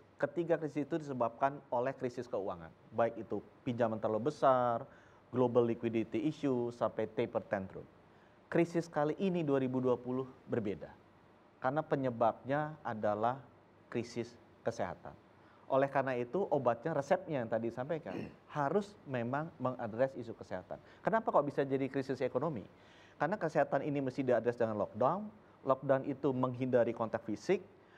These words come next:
Kontak fisik itu adalah pilar utama ekonomi Indonesia, makanya kejadian seperti ini.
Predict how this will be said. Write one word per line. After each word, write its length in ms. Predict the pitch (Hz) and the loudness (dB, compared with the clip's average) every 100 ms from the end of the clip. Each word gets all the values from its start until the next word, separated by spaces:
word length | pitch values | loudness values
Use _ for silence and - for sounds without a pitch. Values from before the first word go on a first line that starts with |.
| - - | -8 -2
Kontak 320 | 135 139 - | -2 -2 -2
fisik 320 | 139 143 135 | -2 -2 -4
itu 240 | 147 180 | -2 -2
adalah 400 | 147 143 135 131 - | 0 0 0 -2 -4
pilar 320 | 214 190 190 | -2 0 0
utama 400 | 170 143 139 156 | 0 -2 -2 -2
ekonomi 320 | 123 131 127 131 | -2 -4 -2 -4
Indonesia, 480 | 123 117 117 175 175 | -4 -4 -4 -6 -2
makanya 320 | 160 156 175 | -2 0 0
kejadian 400 | 165 135 131 147 | 0 2 2 0
seperti 320 | 127 120 107 | -4 -8 -8
ini. 140 | 92 | -10